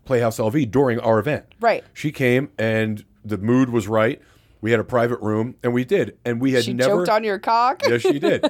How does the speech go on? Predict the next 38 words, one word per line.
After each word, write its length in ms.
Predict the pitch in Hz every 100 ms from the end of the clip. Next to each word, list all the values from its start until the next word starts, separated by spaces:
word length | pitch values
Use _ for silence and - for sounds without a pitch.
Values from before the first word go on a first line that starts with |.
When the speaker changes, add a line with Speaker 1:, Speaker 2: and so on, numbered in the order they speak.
| -
Speaker 2:
<laughs> 120 | - 120
Speaker 1:
We 140 | 143
had 120 | 139
never 400 | 131 139 139 185
played 680 | 175 - 180 202 151 123 123 _ _ _ _ -
there 380 | 110 113 113
again. 320 | 117 127 123 - -
We 80 | 120
Speaker 2:
Right. 60 | 156
Speaker 1:
never 120 | 143
played 280 | 147 127 -
anywhere 500 | 151 202 151 127 120
other 160 | 120
than 200 | 117 113
one 120 | 117 135
of 120 | 120
our 140 | 110
homes 420 | 104 143 98 87 -
again. 360 | 110 117 92 - -
Speaker 2:
Right. 220 | 165 - _ _ - -
Speaker 1:
So 160 | - 139
when 180 | 151
she 160 | 123 127
said 320 | - 190 220
that 200 | 151 104
to 100 | -
me, 280 | 104 98 98 - - - - -
while 260 | 139 135 139
under 200 | 139 135
normal 380 | 165 202 170
circumstances, 840 | 123 175 165 113 120 107 101 104 101
like 180 | 120 101
you 80 |
said, 200 | 110 127
I 100 | 120
am 140 | 117 110
not 240 | 120 113
like, 340 | 110 104 -